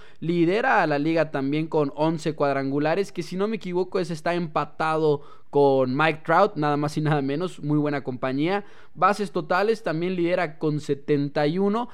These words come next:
y trae un promedio de bateo de trescientos diez, un porcentaje de envasados de trescientos ochenta y cuatro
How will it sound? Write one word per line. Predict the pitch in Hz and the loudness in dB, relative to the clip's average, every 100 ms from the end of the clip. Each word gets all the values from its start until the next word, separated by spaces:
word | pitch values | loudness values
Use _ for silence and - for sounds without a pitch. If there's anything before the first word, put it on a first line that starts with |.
| - - | -12 -8
y | 143 | 0
trae | 190 233 | 2 2
un | 247 | 0
promedio | 226 214 220 | -2 0 2
de | 214 | 2
bateo | 185 160 202 | 2 2 0
de | |
trescientos | 185 175 160 190 190 185 | 0 -2 0 -2 0 -2
diez, | 151 180 185 | 0 0 0
un | 190 | -2
porcentaje | 185 190 160 156 175 180 | -2 -2 -2 -2 -2 0
de | 170 | 0
envasados | 147 143 143 - 196 185 165 - - - | 0 0 0 2 2 2 -2 -8 -16 -16
de | - 151 | -4 -4
trescientos | 156 151 151 185 180 185 165 147 - - | 0 0 0 -2 0 0 0 -2 -12 -8
ochenta | - 160 170 160 156 | -4 -2 -2 -2 -2
y | 151 | -2
cuatro | 156 196 196 226 | 2 2 2 -2